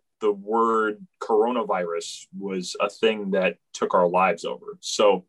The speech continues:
Cousins, they did because they had to, to get under last year's cap. But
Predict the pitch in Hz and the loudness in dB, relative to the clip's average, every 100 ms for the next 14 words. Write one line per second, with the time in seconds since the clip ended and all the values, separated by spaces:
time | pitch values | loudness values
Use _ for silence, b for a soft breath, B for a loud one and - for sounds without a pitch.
0 | _ _ _ - 180 180 160 135 123 113 | _ _ _ 2 4 4 0 2 2 2
1 | 113 104 101 110 98 95 113 104 90 90 | 0 -2 -6 -6 -4 -4 -2 -4 -4 -10
2 | 87 87 92 95 95 98 135 170 - _ | -10 -14 -8 -6 -2 2 2 2 0 _
3 | _ - 95 - - - _ 113 101 | _ -10 -8 -8 -10 -12 _ 0 0